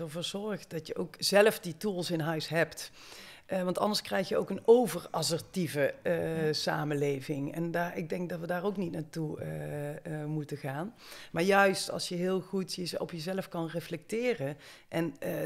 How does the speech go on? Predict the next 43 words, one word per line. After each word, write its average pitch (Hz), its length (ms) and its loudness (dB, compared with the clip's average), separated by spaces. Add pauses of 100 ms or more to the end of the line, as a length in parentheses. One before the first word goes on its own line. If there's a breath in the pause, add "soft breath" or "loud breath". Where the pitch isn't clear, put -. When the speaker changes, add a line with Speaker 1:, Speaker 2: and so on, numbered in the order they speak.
Speaker 1:
dus 165 200 0
ziet 220 240 0
van: 165 160 -2
"Hé, 165 260 4
wacht 170 280 -2
eventjes, 160 460 -2
dit 170 200 0
is 156 120 -6
wat 160 240 -4
ik 190 200 4
doe 170 200 -2
en 170 100 2
hier 180 200 4
heb 160 180 0
ik 220 180 4
invloed 165 560 -2
op", - 360 2 (340 loud breath)
kun 247 180 4
je 214 120 2
ook 160 200 2
veel 220 360 4
meer 180 480 2
positiviteit 170 960 -4
aan 160 160 -2
anderen 196 320 -2
brengen. 139 360 -4 (640 loud breath)
En, 165 360 -2
ehm, 165 500 -2
juist 165 420 -2
dat 190 240 4
is - 300 -2
z-, - 140 -10 (220)
denk 165 220 0
ik 147 120 -6
een 175 80 0
hele 185 240 6
mooie 165 300 0
beweging 170 580 0
in 165 100 -2
de 165 60 0
maatschappij, 165 800 2
als - 200 -6
we, 165 260 0